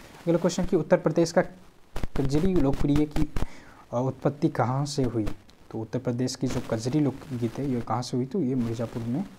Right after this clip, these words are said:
मिर्ज़ापुर की एरिया से जो है क्षेत्र से फेमस ये लोकगीत, लोकगीत है, तो मिर्ज़ापुर हो जाएगा। अगला क्वेश्चन कि प्रतिवर्ष गांधी जयंती कब मनाया जाता है? तो आप लोग को पता होगा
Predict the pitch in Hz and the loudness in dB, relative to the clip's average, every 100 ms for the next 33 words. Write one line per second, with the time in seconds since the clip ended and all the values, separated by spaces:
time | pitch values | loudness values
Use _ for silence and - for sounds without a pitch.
0 | - - - - _ _ 143 151 165 165 | -20 -20 -20 -20 _ _ 0 2 2 2
1 | 147 151 139 135 123 120 117 120 143 - | -2 -2 -4 0 0 0 -2 -6 -8 -8
2 | - - - - - - - - - 123 | -20 -12 -10 -10 -12 -16 -6 -4 -2 -2
3 | - 156 - - - 110 107 127 123 110 | -2 -4 -6 -8 -6 -4 -4 -6 -4 -4
4 | 120 113 110 117 - 117 110 113 117 110 | -6 -6 -6 -8 -14 -6 -6 -4 -4 -4
5 | 104 170 160 107 104 101 98 120 113 110 | -8 -14 -12 -12 -12 -10 -10 -8 -8 -8
6 | 135 170 123 143 160 165 165 165 151 156 | -8 -6 -4 0 0 0 -2 0 -2 0
7 | 160 160 135 117 123 131 120 117 147 151 | 0 -2 -4 0 0 0 -2 -4 -4 -6
8 | - - - - 117 110 104 104 104 98 | -14 -20 -20 -6 -2 0 -2 -4 -8 -8
9 | 101 95 104 101 - 113 113 117 123 | -10 -8 -10 -12 -10 -8 -6 -6 -8